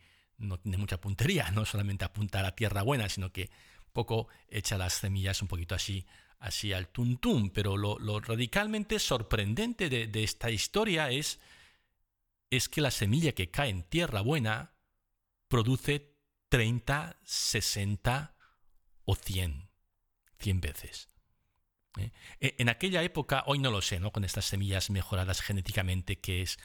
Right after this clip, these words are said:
cuál es la productividad que tienen, pero en aquella época se decía que una cosecha que produce ocho veces es ya una gran cosecha.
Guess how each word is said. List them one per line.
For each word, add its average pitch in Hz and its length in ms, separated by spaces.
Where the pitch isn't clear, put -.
cuál 101 220
es 98 140
la 95 200
productividad 98 640
que 110 100
tienen, 151 260
pero 120 120
en 120 60
aquella 196 220
época 214 240
se - 400
decía 156 540
que 127 220
una 165 320
cosecha 120 420
que 117 120
produce 113 460
ocho 196 320
veces - 600
es 101 180
ya 95 100
una 92 160
gran 92 200
cosecha. - 500